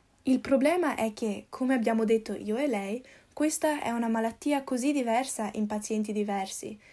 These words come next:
e può anche essere diversa in un singolo paziente in momenti diversi. Questo è il motivo per cui è sempre necessario disporre di un gruppo di controllo. Potrebbe essere stato che questo ragazzo fosse semplicemente un paziente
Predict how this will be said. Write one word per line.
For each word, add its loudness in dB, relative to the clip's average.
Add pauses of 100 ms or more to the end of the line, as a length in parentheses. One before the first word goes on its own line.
(140)
e -6
può 4
anche 4
essere 2
diversa -2
in -2
un 0
singolo 0
paziente -6
in -2
momenti -2
diversi. -8 (460)
Questo 0
è -4
il 0
motivo 0
per -4
cui -2
è -2
sempre 0
necessario -4
disporre -4
di -4
un 0
gruppo -4
di -4
controllo. -2 (440)
Potrebbe 6
essere 0
stato -2
che -8
questo -4
ragazzo -4
fosse -4
semplicemente -2
un 0
paziente -4